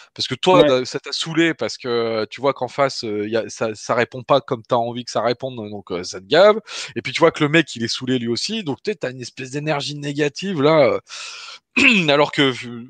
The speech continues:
Speaker 1: t'arrives, euh, enfin, je pense qu'il y a, il y a tellement d'autres moyens d'arriver à ses fins, euh, beaucoup plus, euh, facilement et, euh, et sereinement, quoi, sans t-, être obligé de se prendre la tête comme ça.
Speaker 2: Totalement.
Speaker 1: Moi, ça me prenait la
Speaker 2: Totalement.
Speaker 1: tête,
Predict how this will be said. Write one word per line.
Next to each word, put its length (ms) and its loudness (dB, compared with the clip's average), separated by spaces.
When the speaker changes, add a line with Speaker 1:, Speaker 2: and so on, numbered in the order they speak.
Speaker 1:
t'arrives, 320 0
euh, 140 4
enfin, 300 -6
je 120 -10
pense 180 -6
qu'il 200 -4
y 80 0
a, 240 -2
il 60 -12
y 20 4
a 60 2
tellement 340 0
d'autres 200 -6
moyens 280 0
d'arriver 360 0
à 80 2
ses 200 -8
fins, 400 -6
euh, 240 -6
beaucoup 760 -6
plus, 500 -2
euh, 500 4
facilement 720 0
et, 60 2
euh, 260 0
et 80 -4
sereinement, 600 0
quoi, 260 -2
sans 200 -8
t-, 200 -14
être 280 -2
obligé 220 -6
de 60 -14
se 120 -10
prendre 220 -4
la 120 2
tête 260 -8
comme 140 -6
ça. 220 -6
Speaker 2:
Totalement. 380 6
Speaker 1:
Moi, 100 4
ça 120 0
me 100 -6
prenait 260 4
la 120 8
Speaker 2:
Totalement. 220 6
Speaker 1:
tête, 40 -2